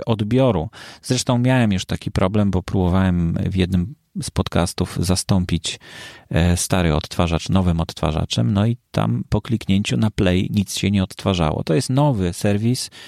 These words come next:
warto przyglądać mu się, bardzo przejrzysty, bardzo ładny, taki, no naprawdę, mm, e, widać, że nowa fala, mm, usług dla podcasterów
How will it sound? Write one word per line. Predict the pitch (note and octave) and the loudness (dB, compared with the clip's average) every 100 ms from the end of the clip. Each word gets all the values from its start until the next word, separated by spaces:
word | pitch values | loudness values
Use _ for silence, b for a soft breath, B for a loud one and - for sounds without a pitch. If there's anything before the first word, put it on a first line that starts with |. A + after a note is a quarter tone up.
| B B | B B
warto | C3 C#3 C#3+ B2+ A#2+ G#2+ | -2 0 2 2 4 2
przyglądać | G#2 - A2 B2+ A#2 A2 - | 0 -2 0 0 0 -2 0
mu | A#2 | -2
się, | - A#2+ A#2+ | 0 0 0
bardzo | G2+ A#2 B2 | 0 0 -2
przejrzysty, | A#2 - A#2 G#2+ G#2+ - A#2 | -2 0 2 2 0 -2 0
bardzo | G#2 G2 G2+ | 0 0 0
ładny, | E2+ F2 G#2 | 0 0 -2
taki, | B2 G2 - - B2 B B B B - | -2 -4 -4 -2 -2 B B B B -4
no | G2+ C#3 | 0 2
naprawdę, | E3+ G2+ G#2+ B2+ B2+ | 2 0 0 2 2
mm, | C3 - A2 A#2 | 2 0 0 0
e, | A#2 A#2 A#2+ | 2 2 0
widać, | A#2 A#2+ B2+ A#2 | 0 0 2 2
że | A2+ A2+ | 2 2
nowa | A#2 A2+ | 2 2
fala, | G2+ - A2 A2+ | 0 0 2 2
mm, | A2 G#2+ G2 - | 0 -2 -4 -6
usług | - C3+ - G#2+ | -2 -2 0 -2
dla | G2 G2 | 0 -2
podcasterów | - - F#2 - G2 G2 - | -2 -2 -2 0 0 0 -2